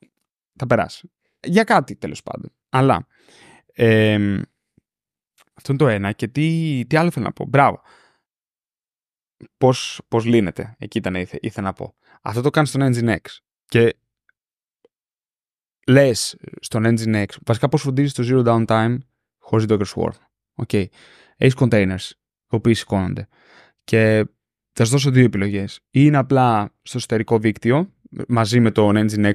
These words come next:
και είναι πιθανό να πάθεις το ίδιο πράγμα το οποίο έπαθα εγώ με την R D S, και κατ' επέκταση εμείς, και ακόμα πιο πολύ κατ' επέκταση ο πελάτης μας, τη στιγμή που πήγαινε να κάνω deploy, δεν είχε γίνει ακόμα deploy, ή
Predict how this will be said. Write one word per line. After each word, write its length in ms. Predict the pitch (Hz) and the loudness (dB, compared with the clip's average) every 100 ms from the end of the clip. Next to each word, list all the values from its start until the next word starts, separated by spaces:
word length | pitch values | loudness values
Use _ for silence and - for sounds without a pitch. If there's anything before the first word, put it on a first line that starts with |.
| - | 0
και 100 | 113 | 0
είναι 120 | 107 | 0
πιθανό 260 | - 101 104 | -2 -2 -2
να 80 | |
πάθεις 380 | 101 101 - - - | 0 -2 -2 -14 -2
το 100 | 110 | -2
ίδιο 120 | 104 | 0
πράγμα 260 | 104 98 | 0 0
το 80 | 101 | -4
οποίο 440 | - 101 101 - _ | -2 0 2 -2 _
έπαθα 260 | 101 101 90 | -6 -4 -6
εγώ 100 | 98 | -6
με 100 | 98 | -4
την 140 | 95 | -4
R 100 | 98 | -2
D 180 | 127 196 | 2 2
S, 100 | - _ - - - - - - - _ - | 0 _ -20 -18 -16 -18 -20 -20 -20 _ -12
και 100 | - | -4
κατ' 120 | 98 | -2
επέκταση 360 | - 92 95 92 | 0 0 0 2
εμείς, 420 | 95 147 - - _ _ _ | 4 4 2 -12 _ _ _
και 100 | - | -4
ακόμα 240 | 101 107 | 0 0
πιο 160 | 98 107 | 2 2
πολύ 160 | 104 98 | 2 2
κατ' 140 | 98 | 2
επέκταση 340 | 92 92 101 | 2 0 -2
ο 40 | 107 | 0
πελάτης 360 | 101 95 98 | 2 2 0
μας, 220 | 107 101 - | -2 -4 -6
τη 80 | |
στιγμή 380 | - - 104 104 | -4 0 4 4
που 100 | 101 | 2
πήγαινε 300 | 107 107 98 | 0 2 0
να 120 | 90 | -2
κάνω 240 | 87 87 90 | -4 -6 -6
deploy, 320 | - 95 101 | -4 -2 0
δεν 120 | 110 104 | 0 -4
είχε 100 | 101 | -4
γίνει 200 | 90 87 | -6 -6
ακόμα 220 | - - - | -8 -10 -8
deploy, 220 | - 151 262 _ _ _ _ _ _ _ _ _ _ - | 0 0 0 _ _ _ _ _ _ _ _ _ _ 0
ή 280 | 139 220 | 4 4